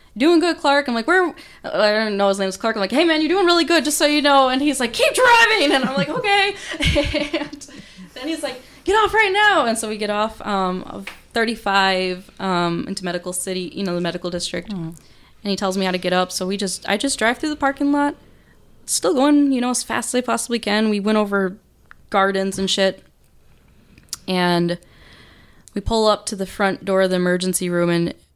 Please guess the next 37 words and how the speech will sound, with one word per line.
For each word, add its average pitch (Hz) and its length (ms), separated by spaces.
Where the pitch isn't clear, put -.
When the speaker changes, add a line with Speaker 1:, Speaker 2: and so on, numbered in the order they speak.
Speaker 1:
and 190 240
everybody's 294 420
still 294 260
not 226 280
really 220 220
sure 196 240
what 190 140
had 180 100
happened, 180 420
right? 180 180
Nobody 226 240
Speaker 2:
Mm-hmm. 254 60
Speaker 1:
knows 196 300
yet. - 240
So - 220
nurses 269 380
are 285 80
just - 200
kinda 240 180
standing 214 380
there 202 280
idly 233 320
and, 185 120
and, 202 160
you 330 100
know, 277 120
enjoying, 240 400
probably 226 240
getting 214 180
ready 208 160
for 208 140
their 208 100
shift. 185 440
And 190 140
we 220 100
pull 226 280
in 175 400